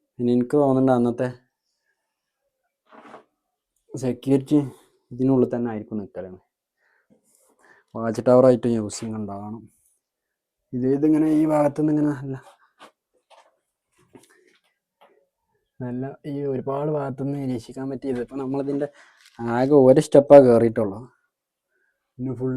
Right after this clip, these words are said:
സ്റ്റെപ്പ് കയറി കഴിഞ്ഞാൽ ഇതിന്, എനിക്ക് തോന്നുന്നു ഇതിന് ഒരുപാട് ഏരിയ കാണാൻ പറ്റുന്നതാണ്. പക്ഷേ ഇന്നിപ്പോൾ റമദാനും നോമ്പൊക്കെ ആയതുകൊണ്ട് ഞാൻ ഇതിൻ്റെ ഫുൾ സ്റ്റെപ്പ് കയറുന്നില്ല.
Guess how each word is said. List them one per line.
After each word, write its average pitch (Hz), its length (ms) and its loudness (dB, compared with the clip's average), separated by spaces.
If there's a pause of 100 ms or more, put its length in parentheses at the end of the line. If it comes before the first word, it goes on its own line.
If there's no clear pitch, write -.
(180)
സ്റ്റെപ്പ് 147 340 -8
കയറി 135 300 -6
കഴിഞ്ഞാൽ 127 340 -8 (2250)
ഇതിന്, 135 220 -8 (120)
എനിക്ക് 123 180 -8
തോന്നുന്നു 127 260 -8
ഇതിന് 123 180 -8
ഒരുപാട് 127 460 -6 (140)
ഏരിയ 123 180 -10 (380)
കാണാൻ 117 300 -16
പറ്റുന്നതാണ്. 98 380 -20 (920)
പക്ഷേ - 260 -20 (300)
ഇന്നിപ്പോൾ 127 380 -18
റമദാനും 135 500 -8
നോമ്പൊക്കെ 131 420 -10
ആയതുകൊണ്ട് 117 440 -14
ഞാൻ 113 140 -20
ഇതിൻ്റെ 180 240 -14
ഫുൾ 120 140 -16 (100)
സ്റ്റെപ്പ് - 300 -20
കയറുന്നില്ല. 107 460 -14